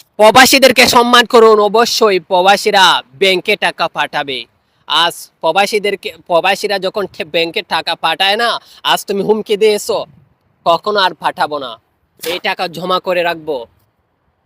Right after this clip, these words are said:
এই টাকা জমা করে রাখবো, ব্যাংকে আর পাঠাবো না।" কি করবেন? করবেন, সময়কালও দেখা যাবে। আজ জোর আছে, শক্তি আছে, এই জন্য ধমক দিয়েছো, আমাদেরকে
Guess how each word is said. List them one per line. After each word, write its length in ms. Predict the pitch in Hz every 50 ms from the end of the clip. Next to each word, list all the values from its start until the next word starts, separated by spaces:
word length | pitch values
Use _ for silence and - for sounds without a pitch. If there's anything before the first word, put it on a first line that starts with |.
| _ _ _ _ _ _ _
এই 140 | 180 208 214
টাকা 500 | - - 226 220 - - 226 220 214 220
জমা 360 | 190 185 214 214 214 214 208
করে 200 | 214 220 208 202
রাখবো, 500 | 202 196 190 180 202 196 180 160 131 123 _ _ _ _ _ _ _
ব্যাংকে 360 | _ 160 156 170 165 - - 185
আর 120 | 180 175
পাঠাবো 460 | - - 165 156 - 170 165 160 165
না।" 200 | 160 147 131 117 - _ _ _ _
কি 140 | _ 170 160
করবেন? 420 | 156 - 165 165 156 160 160 151 139 -
করবেন, 480 | - 143 143 143 135 143 139 131 123 113 _ _ _ _ _
সময়কালও 640 | _ 143 139 147 147 147 139 165 147 139 143 156
দেখা 320 | 143 139 135 - - 143 135
যাবে। 360 | 135 131 127 120 127 123 113 _ _ _ _ _ _ _ _ _ - - - _ _ _ _
আজ 480 | 165 175 202 226 240 233 220 180 170 -
জোর 160 | 220 233 226
আছে, 260 | 233 214 - 226 208
শক্তি 280 | - 233 220 - - 226
আছে, 200 | 214 - - 202
এই 80 | 196
জন্য 400 | 190 208 202 202 208 196 175 156 139 _
ধমক 260 | 190 190 196 196 190
দিয়েছো, 400 | 175 190 196 196 190 - 220 202
আমাদেরকে 760 | 160 156 156 156 170 175 185 196 196 - - 202 185 151 123